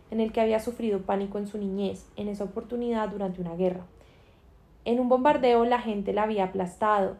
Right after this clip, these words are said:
despertando en ella síntomas de claustrofobia y ansiedad extrema. Después de recordar estos dos recuerdos, sus síntomas comenzaron a disiparse.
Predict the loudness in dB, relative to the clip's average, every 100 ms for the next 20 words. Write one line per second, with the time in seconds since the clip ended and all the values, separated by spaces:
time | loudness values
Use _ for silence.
0 | -10 -10 -6 -6 -4 -4 -2 -2 -2 -2
1 | -4 -6 -4 -4 -4 -6 -6 -6 -8 -6
2 | -4 -2 -2 -4 -4 -4 -2 -2 -4 -10
3 | -6 -4 -4 -8 _ -20 -20 -20 -20 -20
4 | -10 -10 -2 0 2 2 2 0 0 -2
5 | -4 -8 -6 -8 -8 -10 -4 -2 0 -2
6 | -8 -12 -20 -20 -20 -10 -10 -4 -2 -2
7 | -2 -4 -6 -4 -2 0 0 -2 -4 -8
8 | -4 -4 -6